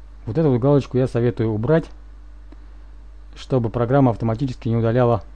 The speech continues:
найденные угрозы, потому что вы знаете, что бывают ложные угрозы, и чтобы она вам лишнего ничего не удалила, вот это я советую отключить. Сканировать архивы, ну, как хотите.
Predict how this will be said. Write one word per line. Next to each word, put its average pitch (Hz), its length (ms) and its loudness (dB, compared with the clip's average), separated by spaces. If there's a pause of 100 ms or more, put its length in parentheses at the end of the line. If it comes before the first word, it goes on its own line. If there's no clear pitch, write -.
найденные 113 460 0
угрозы, 110 400 0
потому 104 300 -4
что 107 140 -6
вы 107 80 -4
знаете, 104 300 0
что - 140 -8
бывают 101 360 0 (340)
ложные 147 360 4
угрозы, 143 440 6 (280)
и 135 120 -4
чтобы 120 240 0
она 120 120 2
вам 120 120 2
лишнего 123 280 2
ничего 110 220 0
не 110 80 0
удалила, 117 420 2 (400)
вот 101 120 -4
это 127 100 -2
я 113 80 0
советую 117 340 0
отключить. 104 400 -4 (520)
Сканировать 143 420 6
архивы, 147 360 4
ну, 131 100 4
как 147 160 -2
хотите. 131 460 0